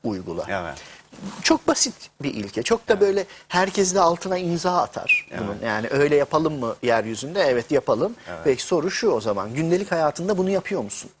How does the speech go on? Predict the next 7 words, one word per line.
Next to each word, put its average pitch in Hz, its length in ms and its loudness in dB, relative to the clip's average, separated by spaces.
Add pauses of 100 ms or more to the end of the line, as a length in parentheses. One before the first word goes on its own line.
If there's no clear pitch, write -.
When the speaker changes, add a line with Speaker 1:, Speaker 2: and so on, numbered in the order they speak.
Speaker 2:
Evet. 82 580 -16 (340)
Ben 170 160 4
arkadaşlara 147 680 0
bir 127 60 -6
soru 131 260 -4
sormak 101 360 -8
istiyorum. 85 400 -10